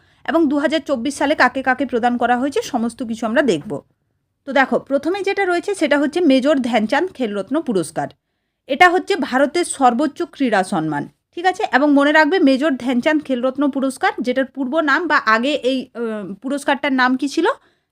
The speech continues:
রাজীব গান্ধী খেলরত্ন পুরস্কার। এবং এখানে পঁচিশ লক্ষ টাকা ক্যাশ প্রাইজ দেওয়া হয়। এবং মনে রাখবে, মেজর ধ্যানচাঁদ খেলরত্ন পুরস্কারের প্রথম বিজেতা ছিলেন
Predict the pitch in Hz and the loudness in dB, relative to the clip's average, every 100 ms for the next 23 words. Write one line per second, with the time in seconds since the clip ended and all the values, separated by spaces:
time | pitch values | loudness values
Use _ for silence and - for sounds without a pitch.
0 | - 233 214 226 220 208 285 - 226 185 | -2 0 0 0 0 2 0 0 0 0
1 | 180 285 247 170 - 151 147 _ _ _ | -2 -2 0 -2 -4 -10 -10 _ _ _
2 | _ _ _ _ _ - 294 320 302 311 | _ _ _ _ _ -4 -2 2 2 2
3 | 359 359 285 277 349 339 330 339 330 302 | 2 2 0 0 2 4 4 4 2 4
4 | 349 - 269 262 - 320 320 254 285 302 | 2 2 -2 -2 -2 0 0 2 2 4
5 | 302 480 - _ _ _ - 285 330 302 | 2 0 -2 _ _ _ -4 0 2 2
6 | 381 349 208 208 302 508 _ _ 220 254 | 4 4 4 2 2 0 _ _ -2 0
7 | 269 359 285 262 269 285 330 320 294 269 | 2 0 0 -2 0 0 0 0 0 2
8 | 285 311 285 294 285 302 311 269 277 277 | 2 2 0 -2 -2 0 0 0 -4 -4
9 | - 381 285 269 269 254 254 269 | -2 2 2 2 0 0 0 -2